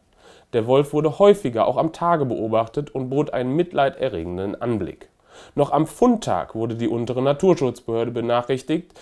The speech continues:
die den Kadaver für weitere Untersuchungen abtransportieren ließ. Räude bei Wölfen scheint in der Gegend häufiger zu sein, wird aber von den Behörden nicht an die große Glocke gehängt. Ohnehin werden verendete Tiere nur dann gefunden, wenn sie wie in diesem Fall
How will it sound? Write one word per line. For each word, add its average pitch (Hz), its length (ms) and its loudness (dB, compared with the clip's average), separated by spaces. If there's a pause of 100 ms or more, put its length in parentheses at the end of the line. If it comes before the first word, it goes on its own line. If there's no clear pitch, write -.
(160)
die 156 80 4
den 151 140 4
Kadaver 156 800 4
für 143 200 -4
weitere 127 360 2
Untersuchungen 131 560 -2
abtransportieren 90 920 -6
ließ. - 400 -20 (540)
Räude 101 380 4
bei 101 220 6
Wölfen 110 320 2
scheint 117 240 -2
in 120 80 0
der 123 100 0
Gegend 135 320 -4
häufiger 160 480 4
zu 139 160 -2
sein, 139 340 2 (360)
wird 147 240 6
aber 139 180 8
von 139 160 0
den 143 140 4
Behörden 107 420 2
nicht 101 240 -6
an 92 80 -6
die 95 80 -10
große 95 380 -6
Glocke 135 280 2
gehängt. 92 520 -8 (520)
Ohnehin 147 480 6
werden 110 200 2
verendete 131 540 -2
Tiere 139 300 -2
nur 143 160 2
dann 175 260 6
gefunden, 131 680 -4
wenn 113 160 -2
sie 107 160 -6
wie 101 80 -6
in 101 140 -6
diesem 139 280 -2
Fall 113 360 -4